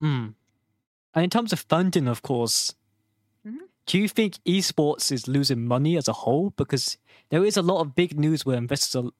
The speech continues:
Speaker 1: running out of money, and it is quite sad to see, 'cause, of course, I'm a fan of esports, you're a fan of esports.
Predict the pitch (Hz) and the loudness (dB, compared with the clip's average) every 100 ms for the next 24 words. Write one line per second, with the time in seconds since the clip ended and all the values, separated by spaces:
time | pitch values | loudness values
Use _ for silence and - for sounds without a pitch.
0 | - 139 131 131 127 123 120 139 156 120 | -2 0 2 2 0 -4 0 0 2 0
1 | 117 131 139 170 - 202 - 180 170 - | 0 0 0 0 0 -2 2 2 2 0
2 | - 185 110 - 113 - - - - 131 | 0 0 -2 -4 -4 -4 -8 -12 -6 -4
3 | - - 147 139 151 143 135 139 156 - | -6 -2 0 2 2 0 0 0 0 -2
4 | - 131 147 143 143 139 139 - 139 131 | -4 0 0 2 0 0 0 -2 -2 -2
5 | - - | -2 -2